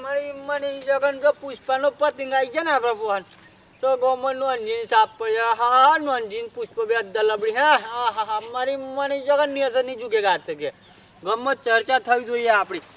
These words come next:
અને પુષ્પા, ભાઈ, ખભો છે. ખભો કરી લ્યા પછી તો હું ગામ આવી ગયો નથી. મજા ના આવે, ના કાકા, આબરૂ કાઢ્યા તો.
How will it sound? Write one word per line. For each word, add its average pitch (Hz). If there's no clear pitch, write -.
અને 226
પુષ્પા, 214
ભાઈ, -
ખભો 160
છે. 208
ખભો 160
કરી 160
લ્યા 165
પછી 160
તો 185
હું 180
ગામ 160
આવી 151
ગયો 165
નથી. 131
મજા 190
ના 160
આવે, 170
ના 175
કાકા, 139
આબરૂ 165
કાઢ્યા 165
તો. 117